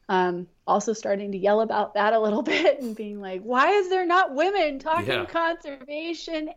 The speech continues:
Speaker 1: and hunting? Like, we have, like, Shane Mahoney and Steve Rinella and all these guys, but where are the gals in this space? And why aren't they given a pedestal to stand on?" And,
Speaker 2: Right.
Speaker 1: um, so I, I was vocal and outspoken about it, and the National Wildlife Federation heard,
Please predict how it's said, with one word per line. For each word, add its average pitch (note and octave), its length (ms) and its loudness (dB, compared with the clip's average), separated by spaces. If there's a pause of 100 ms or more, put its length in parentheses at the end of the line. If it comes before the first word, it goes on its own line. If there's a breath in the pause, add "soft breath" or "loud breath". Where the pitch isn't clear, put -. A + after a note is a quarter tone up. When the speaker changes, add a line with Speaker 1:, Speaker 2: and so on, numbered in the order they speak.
Speaker 1:
and C#4+ 320 0
hunting? C4 600 -4
Like, G#3+ 340 -8 (400 loud breath)
we C4+ 140 -2
have, D#4 240 4
like, C#4 220 2
Shane C#4+ 360 -4
Mahoney C#4 320 -4
and B3+ 140 -4
Steve C4+ 220 -2
Rinella C4 320 4
and A#3+ 100 2
all B3 80 0
these C4 200 -6
guys, G#3 280 0
but A3+ 80 -2
where C4 140 4
are D#4 40 4
the C#4+ 60 0
gals B3+ 400 0
in G#3+ 100 -6
this G3+ 180 -12
space? A3+ 520 -6
And G3+ 160 -6
why B3 220 4
aren't D4+ 160 -6
they D#4+ 180 -2
given G#3 320 -4
a F#3+ 60 -10
pedestal G3+ 840 -8
to G3 100 -6
stand A#3+ 380 2
on?" A3 320 0
And, C4 140 2
Speaker 2:
Right. G2 120 -10 (540 loud breath)
Speaker 1:
um, A3 400 0 (560)
so C4 300 4
I, B3 260 2
I B3 120 0
was B3 480 -8
vocal C4+ 480 -2
and B3+ 100 -6
outspoken A#3 500 -8
about G3 260 -2
it, G#3+ 200 0
and G3 420 -6
the G3+ 80 -4
National G#3+ 340 -2
Wildlife G#3 360 2
Federation F#3 440 -4
heard, A3 680 0